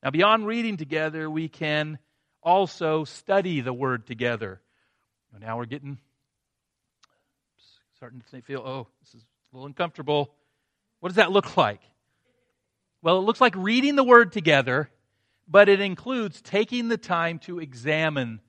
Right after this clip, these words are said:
the Word, to ask some questions about what this means and how it applies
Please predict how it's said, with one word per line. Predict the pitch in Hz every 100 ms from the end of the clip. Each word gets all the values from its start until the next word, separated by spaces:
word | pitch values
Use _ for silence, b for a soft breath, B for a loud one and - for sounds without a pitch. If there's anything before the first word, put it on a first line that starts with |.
| _ _ _
the | 139
Word, | 139 127 98 90 _ _ _ _ _ _ _ _
to | -
ask | 233 -
some | 233 196
questions | - 185 - - 120 107
about | 110 143 139
what | 196 -
this | 180 -
means | 170 160 135 107
and | 101
how | 160 185
it | 165
applies | - 175 170 165 156